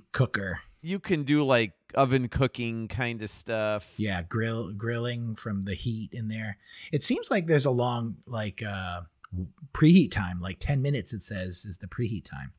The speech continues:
Speaker 2: Okay.
Speaker 1: So I don't know about that. We'll, we'll see how it, we'll see how it goes.
Speaker 2: My father-in-law, you know, Frank across the street
Speaker 1: Uh-huh.
Speaker 2: from you, he loves his mahogany smoked bacon.
Speaker 1: Right.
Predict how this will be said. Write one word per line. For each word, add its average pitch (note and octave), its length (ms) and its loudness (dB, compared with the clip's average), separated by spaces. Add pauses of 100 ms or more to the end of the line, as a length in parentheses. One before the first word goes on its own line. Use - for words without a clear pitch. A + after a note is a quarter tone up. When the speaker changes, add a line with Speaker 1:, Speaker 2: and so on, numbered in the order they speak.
Speaker 2:
Okay. G#3+ 500 -2
Speaker 1:
So F#2 380 -10
I A2 140 -4
don't A2+ 120 -4
know A2 80 -4
about F#2 220 -6
that. G#2 200 -6
We'll, G#2+ 260 -10
we'll G#2+ 140 -8
see G#2 240 -6
how F2+ 240 -8
it, - 60 -10
we'll A#2+ 120 -12
see - 160 -8
how F2 160 -6
it E2 100 -14
goes. - 380 -16 (160)
Speaker 2:
My E3+ 160 0
father-in-law, E3+ 680 6
you C#3+ 140 0
know, B2+ 160 -2
Frank C#3 560 -2
across B2 340 -4
the - 60 -12
street B2+ 400 -6
Speaker 1:
Uh-huh. G#2 240 -4
Speaker 2:
from B2 160 -4
you, C3 400 2 (100)
he G3+ 220 0
loves F3 480 6
his C#3+ 220 0
mahogany C3+ 500 4
smoked A2+ 320 -6
bacon. E2+ 600 -4
Speaker 1:
Right. G#2 300 0